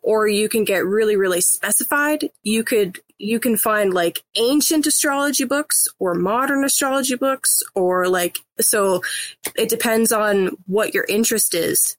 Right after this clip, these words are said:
But if you're interested in, in Vedic astrology, then I would go for Vedic astrology books. Um, actually, I love Vedic, Vedic astrology. That's the first type of astrology that I started studying, um, was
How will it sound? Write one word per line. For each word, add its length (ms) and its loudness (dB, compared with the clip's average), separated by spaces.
But 260 2
if 180 0
you're 100 -4
interested 340 0
in, 140 0
in 240 0
Vedic 360 -2
astrology, 640 0
then 240 -2
I 240 0
would 180 2
go 140 0
for 180 -2
Vedic 300 -4
astrology 400 -2
books. 440 -2
Um, 640 0
actually, 420 0
I 180 0
love 280 -2
Vedic, 260 -2
Vedic 240 -4
astrology. 460 -2
That's 400 -2
the 100 -2
first 540 0
type 220 0
of 100 -2
astrology 480 0
that 100 -2
I 60 0
started 420 0
studying, 560 0
um, 540 0
was 280 2